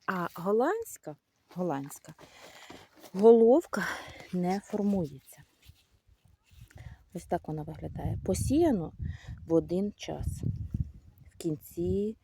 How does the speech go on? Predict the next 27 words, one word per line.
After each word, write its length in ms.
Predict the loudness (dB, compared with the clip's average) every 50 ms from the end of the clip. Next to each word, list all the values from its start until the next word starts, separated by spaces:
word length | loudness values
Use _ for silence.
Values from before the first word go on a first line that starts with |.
| _ _ -20 _ _ _ _ _ _ _ _ _ _ -8 -4
е, 380 | -2 -2 0 0 0 -2 -2 -4
квітня 640 | -4 -4 -2 -2 -4 -4 _ -4 -2 -2 -2 -4 -6 _ _ _ _ _ _ -20 _ _ _ _ -18 -10
я 220 | -6 -6 -6 -6
сіяла 680 | -8 -10 -10 -8 -8 -6 -6 -6 -6 -6 -8 -10 -12 -16 _ _ _ _ _ _ _ _ _ _ _ -20 _ _ _ _
чорнушку. 840 | -4 -2 -2 0 0 -2 -4 -6 -8 -12 -20 _ _ -2 -2 -2 -2 _ _ _ _ _ _ _ _ _ _
По-моєму, 360 | -8 -6 -6 -4 -2 -2 -2
в 80 | -4 -4
кінці, 380 | _ -8 -8 -8 -8 -12 -14 -2
да, 260 | 0 0 0 0 -2 -8
після 260 | -12 -12 -10 -10 -10 -12
Пасхи, 380 | -12 -14 -16 -18 _ -16 -18
в 140 | -18 -12 -8
кінці 240 | -8 -8 -8 -8 -12
квітня. 460 | -12 -14 _ -20 -20 _ _ -20 -20 -20 _ _ -20 -20 -20 -20 -20 -20 -20 -20 -20 -20 -20 -18 -18 -18 -8 -2 0
О, 420 | 2 4 4 4 4 4 2 0 -2
чорнушку 680 | -2 -2 -2 0 0 -2 -4 -6 -10 _ -4 -4 -4 -4 -4
магазинну 560 | -6 -8 -8 -4 -2 0 0 0 0 -2 -4 -4
і 60 | -6 -8
чорнушку 560 | -6 -6 -6 -4 -4 -6 -6 -8 _ -10 -8
ось 160 | -8 -10 -10 -14 -8
свого 260 | -6 -6 -4 -4 -4 -4
насіння, 600 | -4 -6 -8 -10 -8 -6 -4 -2 -2 -4 -4 -6 -10 -12 -10
яке 280 | -8 -8 -4 -2 -2 -2
зібрано 380 | -2 -2 -2 0 2 2 0
з 60 | 0 0
голландських 640 | 0 2 2 2 2 0 -2 -6 -10 -14 -18 -20 -18 -16
сортів. 420 | -16 -16 -16 -18 _ _ -20 -20